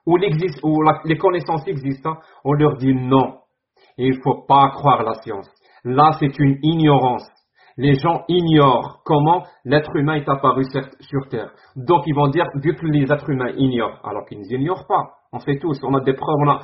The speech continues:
on a tout ce qu'il faut pour ça. Donc, ils vont dire non, il y a une ignorance ici. Donc, ils vont vous obliger à être ignorant de ce que la science connaît. Pourquoi ? Juste pour que votre Dieu subsiste encore, il existe encore. Et posez-vous la question,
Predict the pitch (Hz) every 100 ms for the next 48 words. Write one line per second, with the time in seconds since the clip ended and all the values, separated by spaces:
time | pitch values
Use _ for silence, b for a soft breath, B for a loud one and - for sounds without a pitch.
0 | B 151 156 151 135 - 147 143 135 113
1 | - 110 - _ b b 127 120 208 208
2 | 143 160 147 143 139 185 202 208 139 143
3 | 185 180 196 208 196 190 170 160 147 147
4 | - _ b 165 196 165 180 143 160 143
5 | 135 214 208 185 180 156 175 151 - -
6 | 147 180 175 - - 190 202 202 190 170
7 | 160 233 - b b 131 175 196 214 190
8 | 175 - 214 214 - 156 135 117 - _
9 | _ _ - 214 - 226 240 - _ -
10 | 123 196 - - 156 - 147 131 131 -
11 | 127 110 139 160 - 175 143 143 175 -
12 | 151 139 147 131 - 135 135 139 127 139
13 | 139 131 135 120 _ _ - 147 196 185
14 | 165 156 143 143 135 135